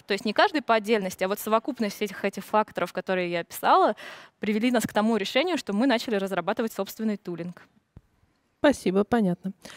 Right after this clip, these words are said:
Speaker 2: Ещё один вопрос. Скажи, вот, э, ваши билды запускаются на собственных мощностях или на виртуалках из какого-то облака? И поднимаются они on demand, или это существующие агенты и очередь к ним?
Speaker 1: А, это существующие агенты. Они, э, если...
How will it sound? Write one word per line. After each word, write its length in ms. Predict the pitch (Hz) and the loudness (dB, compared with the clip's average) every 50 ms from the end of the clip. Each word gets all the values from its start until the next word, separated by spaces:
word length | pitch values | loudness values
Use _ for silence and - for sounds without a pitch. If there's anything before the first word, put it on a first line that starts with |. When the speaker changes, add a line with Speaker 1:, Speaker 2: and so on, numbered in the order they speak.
| - - - _ - | -20 -20 -14 _ 0
Speaker 2:
Ещё 260 | 240 247 - 311 277 | 0 2 6 6 6
один 220 | 247 226 220 214 | 6 6 6 6
вопрос. 320 | 202 202 196 - 202 190 - | 6 4 4 2 0 0 0
Скажи, 380 | - - 240 233 220 233 214 | 2 2 2 4 6 6 4
вот, 340 | 185 180 190 - - - - | 6 4 0 -2 -2 0 2
э, 140 | 220 208 202 | 4 4 6
ваши 320 | 208 240 247 - - - | 6 6 4 4 4 2
билды 340 | 233 208 226 233 240 226 226 | 4 6 6 4 6 6 4
запускаются 640 | 180 165 180 - 208 - - 233 208 202 - - - | 4 4 2 0 0 0 2 4 4 4 4 2 0
на 120 | 214 202 | 2 2
собственных 460 | - - 339 - - - 254 226 - - | 4 4 2 2 4 0 0 0 2 0
мощностях 580 | 196 - - 208 190 - - 180 170 - - 190 | -4 -2 0 -2 -2 0 0 -2 -2 0 -2 0
или 100 | 208 240 | 2 4
на 100 | 233 233 | 4 4
виртуалках 600 | 220 220 196 - 214 202 202 196 - 190 - - | 4 4 2 4 4 4 4 4 0 -2 -6 -6
из 80 | 180 - | -10 -10
какого-то 480 | - - 175 - 185 175 170 - - 170 | -8 -8 -4 -2 -2 -2 -2 -2 -2 -4
облака? 400 | 165 156 - 151 156 - - 165 | -4 -2 -6 -6 -8 -6 -4 -6
И 80 | 170 | -4
поднимаются 600 | - - 196 170 202 214 226 220 202 190 - - | -4 -4 -4 0 2 4 6 6 4 4 2 0
они 140 | 190 185 185 | 0 2 2
on 140 | 185 185 185 | 2 2 4
demand, 380 | 175 226 254 311 359 349 320 - - | 4 4 4 4 4 4 2 0 0
или 160 | 220 208 208 196 | 0 2 4 4
это 240 | 190 185 - - 175 | 2 2 0 -4 -10
существующие 800 | - - 185 - - 185 - - 208 185 170 165 - - - 180 | -2 -2 -2 0 -2 -6 -2 2 2 2 2 2 -2 -4 -4 -4
агенты 440 | 202 226 285 330 330 285 - 233 214 | 0 0 2 2 2 0 0 2 2
и 60 | 196 | 4
очередь 400 | 180 160 147 - - - 175 - | 4 2 2 0 -4 -8 -10 -10
к 120 | - - 190 | -12 -12 -12
ним? 100 | 170 - _ _ _ _ _ _ _ _ _ _ _ _ _ _ _ _ _ _ _ | -12 -12 _ _ _ _ _ _ _ _ _ _ _ _ _ _ _ _ _ _ _
Speaker 1:
А, 460 | - 202 202 196 196 196 196 196 196 - | -8 -6 -4 -2 0 0 2 2 2 2
это 420 | - 226 - - 262 240 233 220 220 - | 0 -2 0 2 4 4 4 2 0 -2
существующие 640 | 240 220 - - - 240 262 262 226 - - 208 190 | -4 -6 -6 -6 -6 -4 -2 -2 -2 -2 0 0 0
агенты. 500 | 185 180 196 233 311 330 - 262 190 180 185 _ _ - 240 - | 0 2 0 0 0 2 0 -2 -2 -2 -8 _ _ -18 -14 -6
Они, 420 | - 196 208 233 254 262 254 240 214 175 - - - - | -4 0 2 2 4 4 4 4 2 2 0 -4 -8 -10
э, 360 | - 190 190 185 185 185 185 190 | -8 -8 -8 -6 -6 -6 -6 -2
если... 520 | 196 233 240 233 - 233 226 220 214 208 | 0 0 0 0 -2 -4 -2 -2 -2 -2